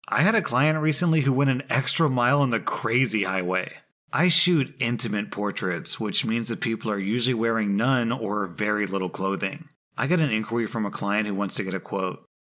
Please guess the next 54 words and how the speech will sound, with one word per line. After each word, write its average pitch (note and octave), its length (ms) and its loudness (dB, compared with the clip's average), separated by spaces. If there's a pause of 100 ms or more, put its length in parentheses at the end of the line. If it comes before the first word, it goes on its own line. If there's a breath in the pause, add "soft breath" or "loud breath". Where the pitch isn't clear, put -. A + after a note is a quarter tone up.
I G2+ 100 0
walk G#2+ 280 0
her D#3+ 60 0
through D#3+ 140 0
the C#3+ 80 0
process G2+ 520 -2
and G#2 120 -2
let G2+ 100 0
her G#2 80 0
know G2+ 140 0
what's G2 220 -2
included G2+ 360 -2
in F#2+ 120 0
the F#2+ 100 -2
shoot, F2+ 500 0
which F#2+ 240 -6
was G2+ 160 -4
X G#2+ 280 -2
amount G2+ 260 0
of F#2 80 -4
photos, F#2+ 540 -2
an G2+ 100 -4
album, A2+ 380 -2
and G2+ 100 0
makeup F#2+ 320 -2
service. - 640 -2 (140)
She - 260 2
agrees A2+ 400 0
to A#2 160 0
it, A2+ 140 0
pays G#2+ 260 0
the A#2 80 0
retainer, G#2 460 0
and G2 100 -2
signs G#2 320 0
the G#2 60 -2
contract, G2 720 -2
where A2 120 2
it A2 120 -4
specifies A2+ 720 0 (100)
everything A#2 520 0
that's G#2+ 180 -2
included G#2+ 340 -2
in G#2 120 2
the F#2+ 80 0
shoot, G2 460 0 (220)
how C3 160 0
much F3 160 2
she D3+ 140 2
has C#3+ 160 2
to B2+ 80 -2
pay, A#2+ 420 2
and G2+ 320 0
when. F#2 400 -2